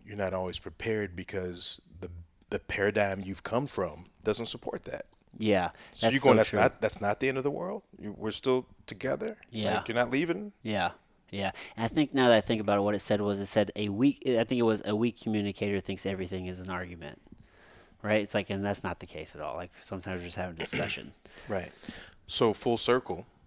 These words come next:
Speaker 1: that's the other part of, um, my motivation to be a better version, is knowing that in past relationships also, working on myself in past relationships when,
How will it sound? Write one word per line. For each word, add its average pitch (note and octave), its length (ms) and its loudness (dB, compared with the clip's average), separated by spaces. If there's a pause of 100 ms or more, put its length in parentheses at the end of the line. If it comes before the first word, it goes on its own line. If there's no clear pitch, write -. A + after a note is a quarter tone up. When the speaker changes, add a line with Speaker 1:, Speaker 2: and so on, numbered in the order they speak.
(1040)
Speaker 1:
that's G#2+ 400 0
the G#2+ 120 2
other G#2 140 2
part F#2 380 -2
of, F#2 300 -6
um, F2 440 -10 (920)
my G2+ 200 2
motivation F2+ 580 -4
to F2+ 60 -6
be F2 120 -8
a - 20 -12
better E2+ 240 -4
version, F2+ 480 -6 (640)
is F#2+ 240 -4
knowing G2+ 420 -2
that F2+ 340 -2 (1800)
in G2 200 -8
past - 440 -2
relationships F#2 640 -6
also, F#2+ 580 0 (880)
working G#2 340 0
on F2 100 -10
myself F2 360 -8
in F#2+ 60 -14
past A2 340 0
relationships F2+ 720 -8
when, F2+ 240 -10